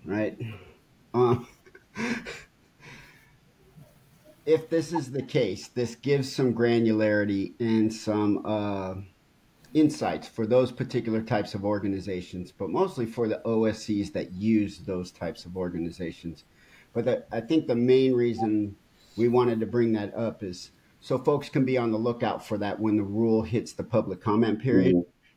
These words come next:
Speaker 1: That is a particular section you wanna pay attention, uh, pay attention to, um, and provide some feedback for the D O D.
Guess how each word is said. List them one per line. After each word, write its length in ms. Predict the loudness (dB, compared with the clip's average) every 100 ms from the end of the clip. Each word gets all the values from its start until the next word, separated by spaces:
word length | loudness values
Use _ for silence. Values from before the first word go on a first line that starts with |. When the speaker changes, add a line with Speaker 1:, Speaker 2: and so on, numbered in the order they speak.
| -4
Speaker 1:
That 240 | 0 4
is 160 | 4 2
a 80 | 0
particular 540 | -2 -4 -4 -2 -4
section 460 | 0 -2 0 2 4
you 80 |
wanna 180 | 4 2
pay 240 | 2 0 0
attention, 580 | 0 0 0 -2 -16 -16 -12
uh, 100 | -12 -6
pay 160 | -2 -2
attention 460 | 0 0 2 -2 -2
to, 360 | -2 -2 -4 -10 _ _ _ -6
um, 300 | -2 0 0
and 140 | -4 -2
provide 380 | -2 0 -2 -4
some 160 | -8
feedback 520 | -6 -6 -4 -6 -8 -8
for 220 | -6 -4
the 100 | -4
D 220 | -4 -4
O 60 | -6
D. 340 | -8 -10